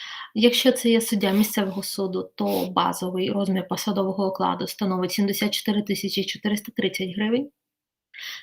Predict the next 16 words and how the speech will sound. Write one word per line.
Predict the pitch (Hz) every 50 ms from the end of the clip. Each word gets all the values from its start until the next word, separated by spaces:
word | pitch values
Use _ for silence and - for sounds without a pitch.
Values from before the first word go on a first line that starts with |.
| - _
Судді | - - 240 208 214 247
апеляційного | 240 233 - 226 226 233 233 - 240 220 196 190 185 196 185
суду | - - - 202 180 196
і | - 208 208 208
вищого | 233 220 - - 202 - 202
спеціалізованого | - - - 202 - 220 208 208 190 202 196 190 185 185 180 190 190
суду — | 190 - - 202 190 175 180 - -
сто | - - - 190
двадцять | 190 202 202 202 220 208
чотири | - - - 233 214 208
тисячі | 202 - 190 - 196 - - 185
п'ятдесят | 190 - 226 226 214 - - - 170 165
гривень. | 170 175 190 190 208 233 247 - _ _ _ _ _ _ _ _
Судді | - - 214 185 - 208
Верховного | 190 202 202 - - 208 190 185 185 170 185 190
суду — | - - - 247 262 277 285 277